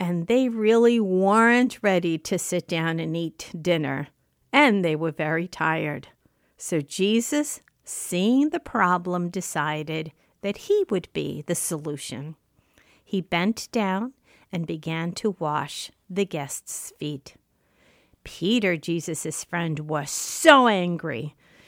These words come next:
He said to Jesus, "You are our special guest.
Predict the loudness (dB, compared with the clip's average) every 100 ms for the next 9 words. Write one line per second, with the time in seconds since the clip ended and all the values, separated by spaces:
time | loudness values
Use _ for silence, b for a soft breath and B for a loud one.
0 | b b 2 2 2 2 0 -8 -2 -2
1 | 0 0 0 2 6 8 8 4 2 4
2 | 6 4 2 2 2 2 0 -2 _ 4
3 | 6 6 2 -6 -12